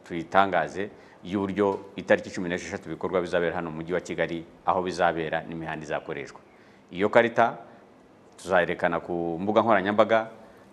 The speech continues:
tuzayivuga ku maradiyo, tuzagaruka ku mateleviziyo tubitangaze, ariko twerekana n'indi mihanda abantu bashobora gukoresha. Itariki cumi n'indwi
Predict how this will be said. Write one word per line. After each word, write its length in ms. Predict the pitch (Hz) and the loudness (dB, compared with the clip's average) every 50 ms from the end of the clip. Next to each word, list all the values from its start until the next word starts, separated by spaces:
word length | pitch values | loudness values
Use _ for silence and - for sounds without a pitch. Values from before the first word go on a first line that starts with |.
| - - | -20 -18
tuzayivuga 480 | - 87 80 87 87 85 82 80 82 85 | -14 -6 0 2 2 2 2 0 -4 -4
ku 100 | - - | -4 -4
maradiyo, 640 | 87 90 95 107 104 87 82 104 110 107 110 110 110 110 - - - - - - | 0 4 4 6 4 4 4 2 4 4 4 2 0 -6 -14 -18 -20 -20 -20 -20
tuzagaruka 480 | - - 82 87 87 80 87 85 85 - | -18 -6 -2 -2 0 0 0 -2 -4 -6
ku 60 | - | -6
mateleviziyo 460 | 85 85 - - 85 85 87 95 110 | -6 -6 -4 -2 -4 -2 0 0 0
tubitangaze, 800 | 107 110 90 82 - - 104 104 95 87 85 82 80 95 101 - - | 0 0 -4 -4 0 2 2 4 4 2 0 0 -2 -4 -4 -2 -2
ariko 220 | 104 107 - 101 | -2 -2 -2 0
twerekana 380 | - - 110 92 76 76 87 92 | 0 2 2 2 2 0 -2 2
n'indi 300 | 117 135 147 147 143 131 | 4 6 6 6 6 4
mihanda 480 | 113 101 120 123 110 92 - - - - | 4 4 4 4 4 2 -4 -10 -4 0
abantu 320 | - 92 95 90 87 92 92 | 2 4 4 4 2 2 -2
bashobora 300 | 90 - 117 117 101 87 | 0 2 2 4 4 2
gukoresha. 540 | 87 92 - 107 92 87 73 71 - - - - - - - - - - - - - - - | 2 0 -2 0 0 0 -2 -4 -8 -12 -16 -18 -20 -20 -20 -20 -20 -20 -20 -20 -20 -14 -10
Itariki 360 | 107 104 - 151 135 139 131 | 0 4 6 6 6 4 0
cumi 200 | - 131 131 131 | -2 2 2 4
n'indwi 240 | 127 123 117 107 110 | 4 4 4 2 2